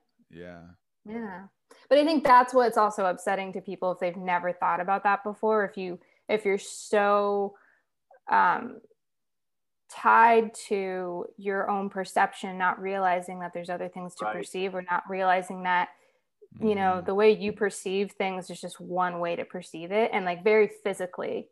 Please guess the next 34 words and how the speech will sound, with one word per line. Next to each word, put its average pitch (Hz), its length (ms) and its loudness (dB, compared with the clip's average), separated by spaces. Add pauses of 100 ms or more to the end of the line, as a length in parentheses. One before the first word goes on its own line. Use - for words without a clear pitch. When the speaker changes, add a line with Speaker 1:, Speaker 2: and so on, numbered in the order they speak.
(120)
Speaker 2:
even, 208 500 -6
that 180 320 4
Speaker 1:
Right. - 360 -16 (100)
Speaker 2:
your 196 280 2
eyes 208 460 8
are 185 400 0 (140)
only 214 300 0
perceiving 190 960 -6
a 190 60 -10
certain 196 720 -2 (460)
percentage 214 480 4
of 190 100 -6
what's 190 160 -6
happening, 190 640 0
you 185 60 -6
know, 180 140 2
and 190 120 -4
y-, - 120 -8
your 175 140 -8
Speaker 1:
Right. - 20 -10
Speaker 2:
dog 202 520 8
is 170 240 -8 (240)
having 196 300 -2
a 175 120 -6 (140)
completely 339 560 4
different 247 240 2
experience 226 420 -2
and 196 80 -8
you're 190 100 -10
both 302 320 0
seeing 269 380 2
real 240 280 6
Speaker 3:
Yeah. 254 80 4
Speaker 2:
things. - 280 4